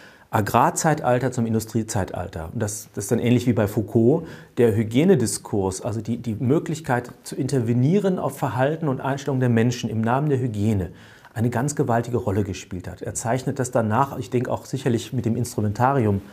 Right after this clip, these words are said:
der Diskursanalyse, ähm, wie plötzlich Ärzte ermächtigt wurden, Menschen Vorschriften zu geben, wie sie leben sollten.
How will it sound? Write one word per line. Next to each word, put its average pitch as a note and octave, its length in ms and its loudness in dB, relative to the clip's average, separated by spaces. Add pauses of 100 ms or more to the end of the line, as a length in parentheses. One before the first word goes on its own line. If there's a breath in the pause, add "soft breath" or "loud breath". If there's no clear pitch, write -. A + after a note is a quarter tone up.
(500 loud breath)
der G#2 140 -2
Diskursanalyse, G#2+ 920 2 (600 loud breath)
ähm, A#2 600 6
wie A#2+ 100 4
plötzlich - 360 0
Ärzte B2+ 320 0
ermächtigt G#2+ 500 -4
wurden, G#2 260 -2
Menschen G#2 300 -4
Vorschriften G#2+ 540 -8
zu G#2 120 -6
geben, G2+ 280 -2
wie G#2+ 80 0
sie G#2+ 120 0
leben G2+ 280 0
sollten. E2+ 340 -6